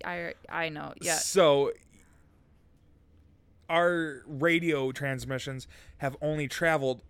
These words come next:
Speaker 2: up to a hundred light years away, which, if you think about it, we just found a black hole, right?
Speaker 1: Yeah, I saw
Speaker 2: So
Speaker 1: that.
Speaker 2: that
Speaker 1: So
Speaker 2: was, that's
Speaker 1: cool.
Speaker 2: fifty-five million light years away, or it might be billion. I don't remember. It's,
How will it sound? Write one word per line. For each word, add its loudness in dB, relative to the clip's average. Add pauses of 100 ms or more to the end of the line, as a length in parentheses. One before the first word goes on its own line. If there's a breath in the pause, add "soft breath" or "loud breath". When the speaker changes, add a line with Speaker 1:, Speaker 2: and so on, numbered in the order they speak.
Speaker 2:
up -2
to -2
a 0
hundred -6
light 0
years -6
away, 0 (760 soft breath)
which, -4
if -4
you -6
think -4
about 0
it, -4
we -2
just -2
found -2
a 0
black -2
hole, -2
right? -2 (160)
Speaker 1:
Yeah, 2
I 2
saw 2
Speaker 2:
So 2 (420)
Speaker 1:
that. -10
Speaker 2:
that 4
Speaker 1:
So 4
Speaker 2:
was, 4
that's 0
Speaker 1:
cool. -2
Speaker 2:
fifty-five 0 (120)
million 0
light -2
years -6
away, -10
or 4
it 2
might -2
be -8
billion. -6
I -6 (160)
don't 0
remember. -10 (260 soft breath)
It's, 0